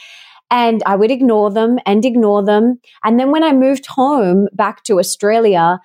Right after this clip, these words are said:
and I left in England, my career, um, my friends,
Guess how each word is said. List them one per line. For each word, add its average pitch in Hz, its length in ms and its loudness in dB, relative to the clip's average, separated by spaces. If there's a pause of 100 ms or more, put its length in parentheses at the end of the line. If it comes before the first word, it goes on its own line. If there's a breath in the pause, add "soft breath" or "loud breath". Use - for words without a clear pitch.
(260 soft breath)
and 202 200 0
I 190 100 0
left 214 500 -2 (400)
in 233 260 0
England, 214 720 0 (280)
my 185 220 0
career, 247 840 -2 (360)
um, 175 500 -2 (240)
my 185 160 -2
friends, 226 720 -2